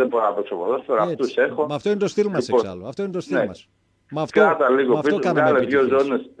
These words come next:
Speaker 1: βγάλε δύο ζώνες άμυνας, βγάλε καμιά κόντρα από όποιον και να παίζεις. Και πάρε το μάτς μόνο έτσι.
Speaker 2: Συμφωνώ μαζί σου.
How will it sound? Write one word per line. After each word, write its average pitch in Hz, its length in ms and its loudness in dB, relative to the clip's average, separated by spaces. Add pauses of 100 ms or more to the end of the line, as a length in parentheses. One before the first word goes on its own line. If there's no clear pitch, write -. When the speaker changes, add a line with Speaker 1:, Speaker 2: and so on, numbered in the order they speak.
Speaker 1:
βγάλε 143 280 2
δύο 123 260 0
ζώνες 135 320 -2
άμυνας, 139 400 0
βγάλε 135 260 0
καμιά 120 300 0
κόντρα 131 320 0
από 135 100 0
όποιον 156 240 -2
και 117 80 0
να 92 160 -2
παίζεις. 85 420 -8 (520)
Και 139 120 -4
πάρε 143 280 0
το 127 120 2
μάτς 127 260 -2
μόνο 127 280 -2
έτσι. 90 260 -4 (1300)
Speaker 2:
Συμφωνώ 123 400 -8
μαζί 180 260 -6
σου. - 180 -18